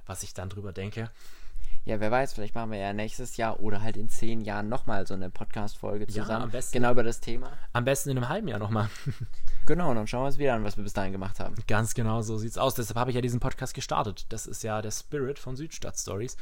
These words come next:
Speaker 1: Und, ähm, von daher finde ich das richtig geil. Genau, ich bedanke mich auch bei euch, ähm, allen, die hier zuhören. Und, ähm, möchte noch sagen, dass ich in der nächsten Folge ein bisschen drüber spreche,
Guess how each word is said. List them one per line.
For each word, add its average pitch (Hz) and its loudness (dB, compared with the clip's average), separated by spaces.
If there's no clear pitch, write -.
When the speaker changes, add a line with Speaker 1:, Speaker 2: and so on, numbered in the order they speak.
Speaker 1:
Und, 107 -8
ähm, 101 -8
von 98 -10
daher 92 -8
finde 113 -8
ich 110 -8
das - -12
richtig 135 -8
geil. - -8
Genau, 175 0
ich - -6
bedanke - -6
mich 160 -10
auch - -10
bei - -6
euch, 175 -6
ähm, 127 -6
allen, 160 -6
die 147 -8
hier 135 -4
zuhören. 151 6
Und, 123 -10
ähm, 117 -8
möchte 127 -8
noch 117 -8
sagen, 117 -6
dass 110 -10
ich - -10
in 113 -8
der 107 -8
nächsten 113 -8
Folge 120 -6
ein 113 -6
bisschen 117 -6
drüber 110 -8
spreche, - -8